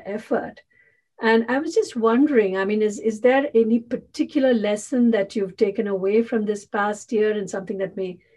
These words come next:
stay with you as you go forward? Or is that, you know, are there things that you've done in terms of managing, uh, your operations that you might, you know, continue as you go forward?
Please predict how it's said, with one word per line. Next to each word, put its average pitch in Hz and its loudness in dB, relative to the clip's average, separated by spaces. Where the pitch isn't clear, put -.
stay 220 2
with 226 0
you 226 4
as 202 0
you 202 -8
go 208 -4
forward? 214 0
Or 180 -2
is 165 -12
that, 185 -8
you 180 -10
know, 175 -12
are 196 -12
there 180 -10
things 214 -6
that 214 0
you've 185 -8
done 214 2
in 202 -6
terms 196 -4
of 185 -6
managing, 185 -2
uh, 180 -8
your 190 -2
operations 190 -4
that 180 -8
you 190 -8
might, 180 -10
you 185 -8
know, 175 -10
continue 202 0
as 202 -4
you 208 -8
go 202 -8
forward? 214 -8